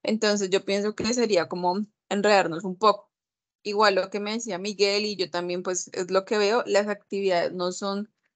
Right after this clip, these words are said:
tan difíciles que, mm, de pronto las que toque realizar de manera individual, eh, esta semana todas son de manera individual,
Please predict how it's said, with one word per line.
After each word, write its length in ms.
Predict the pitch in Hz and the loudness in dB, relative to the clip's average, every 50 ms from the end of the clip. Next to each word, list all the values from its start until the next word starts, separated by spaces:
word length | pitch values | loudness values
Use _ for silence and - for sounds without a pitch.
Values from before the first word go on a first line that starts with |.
| _ _ | _ _
tan 180 | 214 220 233 | -4 -2 0
difíciles 760 | 214 220 220 - 208 196 190 - 202 196 226 403 403 - - _ _ _ _ _ _ _ _ _ _ _ _ _ _ _ _ _ _ _ | 0 -2 -2 -2 -2 -2 -2 -2 0 2 2 2 2 -2 -10 _ _ _ _ _ _ _ _ _ _ _ _ _ _ _ _ _ _ _
que, 420 | - 202 208 208 202 196 196 185 175 | 0 2 4 4 4 4 2 2 0
mm, 420 | 175 170 165 214 - - _ - 185 _ _ _ _ _ _ - | -4 -8 -10 -12 -16 -18 _ -20 -20 _ _ _ _ _ _ -2
de 100 | 185 180 | -2 0
pronto 340 | - 170 175 175 170 170 | 2 0 0 2 2 4
las 220 | 175 185 190 196 - | 4 4 2 0 0
que 480 | - 247 226 220 208 190 175 - - _ _ _ _ _ _ _ _ _ _ _ _ | 2 2 4 4 2 0 0 -4 -10 _ _ _ _ _ _ _ _ _ _ _ _
toque 300 | - 196 190 - 190 175 | 2 2 2 4 0 0
realizar 580 | - 208 220 220 226 233 226 - 190 175 170 165 | 2 4 4 4 2 2 2 2 2 2 2 2
de 120 | 180 180 | 0 0
manera 340 | 190 202 220 220 208 190 175 | 0 0 0 0 0 0 0
individual, 720 | 170 170 170 185 202 220 226 208 190 180 185 220 349 349 - - _ _ - | 0 0 -2 -2 0 2 4 6 6 6 6 6 4 0 -4 -12 _ _ -4
eh, 680 | 185 185 185 180 175 175 165 165 165 - - - - 143 143 _ _ _ _ _ - - _ _ | -2 0 0 2 2 2 2 2 0 0 -2 -4 -8 -12 -16 _ _ _ _ _ -20 -20 _ _
esta 260 | 202 196 - 196 196 | -4 -2 -2 -4 0
semana 400 | 220 220 220 214 196 180 175 170 - | 2 4 4 4 4 4 2 -2 2
todas 300 | - 196 185 180 180 - | 4 4 6 6 4 2
son 180 | 220 190 196 | -2 -6 -6
de 60 | 185 | -4
manera 320 | 196 202 208 208 190 180 175 | -4 -4 -4 -4 -4 -4 -4
individual, 540 | 170 170 180 190 196 190 180 190 311 320 - | -4 -2 0 2 2 4 4 2 2 -2 -4